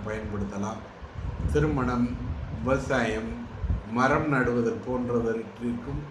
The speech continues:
இந்த நாளை நாம் பயன்படுத்துவதன் மூலமாக நாம் நினைக்கும் காரியங்களில் மிக எளிய முறையில் வெற்றிகள் அடைவதற்கு உதவியாக இருக்கும் என்பதை கூறி,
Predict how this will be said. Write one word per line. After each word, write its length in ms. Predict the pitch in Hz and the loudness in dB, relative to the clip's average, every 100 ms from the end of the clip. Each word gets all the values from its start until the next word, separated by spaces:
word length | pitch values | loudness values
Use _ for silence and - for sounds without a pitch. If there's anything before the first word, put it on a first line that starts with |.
| - | -10
இந்த 260 | 113 117 113 110 107 107 | -6 -2 0 0 0 0
நாளை 260 | 117 131 127 | 2 2 2
நாம் 220 | 113 101 101 | 0 0 0
பயன்படுத்துவதன் 680 | 120 131 120 101 107 101 98 | 0 2 0 -2 -2 0 0
மூலமாக 440 | 107 101 104 101 117 123 - - - - - - | 0 -2 -4 -6 -6 -6 -6 -8 -12 -14 -16 -4
நாம் 240 | 120 131 131 | 4 4 4
நினைக்கும் 420 | 143 175 185 170 | 2 0 0 -2
காரியங்களில் 640 | 143 139 139 127 123 135 123 | 0 2 4 2 0 0 2
மிக 200 | 117 123 | 2 0
எளிய 360 | 117 131 175 | 0 0 0
முறையில் 400 | 156 120 123 120 | 0 2 2 2
வெற்றிகள் 400 | 101 - 151 147 | 0 0 2 4
அடைவதற்கு 540 | 131 110 110 104 101 104 107 | 4 2 0 -2 -2 -6 -6
உதவியாக 520 | 104 117 120 117 104 | -2 2 4 4 2
இருக்கும் 400 | 104 101 98 101 | -2 -4 -4 -4
என்பதை 340 | 101 98 92 - | 0 2 2 2
கூறி, 320 | - 110 113 | 0 -2 -2